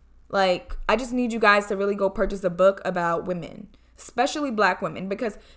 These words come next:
there's this hypersexualization of black women that is not even true. Like, it's not even true. Like, some black women are just looking at you like, like, "Oh, yeah, sure, you know, I'm about to make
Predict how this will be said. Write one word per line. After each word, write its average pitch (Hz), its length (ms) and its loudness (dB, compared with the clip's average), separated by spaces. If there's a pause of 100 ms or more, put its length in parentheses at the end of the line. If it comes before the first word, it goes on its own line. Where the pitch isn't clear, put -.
there's 247 180 6
this 254 160 -4
hypersexualization 233 1120 0
of 208 120 -4
black 180 300 2
women 175 560 -4 (420)
that 220 220 6
is 226 140 0
not 240 160 2
even 247 220 -4
true. 320 500 -2 (420)
Like, 240 240 8
it's 247 160 0
not 269 200 2
even 254 200 -4
true. 233 300 -4
Like, 180 400 0 (280)
some 294 220 0
black 285 200 4
women 269 200 0
are 254 80 -2
just 247 220 -6
looking 254 240 -2
at 240 120 -4
you 254 120 -4
like, 196 420 2 (920)
like, 202 140 -4
"Oh, 196 200 -6
yeah, 180 260 -8
sure, - 300 -14
you 214 80 -16
know, 208 400 -16
I'm - 60 -20
about - 160 -20
to - 80 -18
make - 100 -20